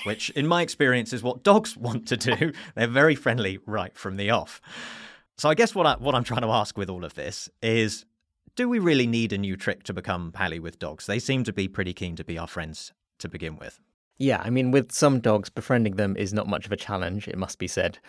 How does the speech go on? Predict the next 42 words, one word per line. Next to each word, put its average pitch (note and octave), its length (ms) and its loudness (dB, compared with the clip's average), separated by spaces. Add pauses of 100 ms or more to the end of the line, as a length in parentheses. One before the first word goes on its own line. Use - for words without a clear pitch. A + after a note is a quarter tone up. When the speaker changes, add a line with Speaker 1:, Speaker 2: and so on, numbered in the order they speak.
(260)
Speaker 2:
You G2 120 -6
can - 120 -6
just, - 280 -6
you E2+ 120 -8
know, G2+ 40 -2
look C3 140 4
at C#3+ 80 2
them B2 260 6
and, G2+ 280 0
and G#2 100 -6
stroke - 300 0
them, G#2 120 0
and F#2+ 80 -2
that E2+ 120 -6
seems G2 220 -4
to G2+ 80 -6
work. F#2 280 -2 (340)
Uh, A2 120 -4
but E3 160 4
lots F3 180 6
of D3+ 100 -2
dogs C#3 260 4
are C3 360 4
very A2 240 4
wary G2+ 340 2
of F2+ 80 -4
strangers, F#2 680 -2
and G2+ 120 -4
they G2+ 60 0
might G2+ 240 -2
feel G#2 160 -4
threatened G2 500 -2
if - 160 -8
you F#2+ 280 -2
approach G2+ 380 -4
them F2+ 200 -2
or E2+ 80 -4
touch - 320 -12
them. E2+ 240 -8 (460)
So G2+ 260 0 (100)
Angélique C3 520 4
Lamontagne A#2+ 720 2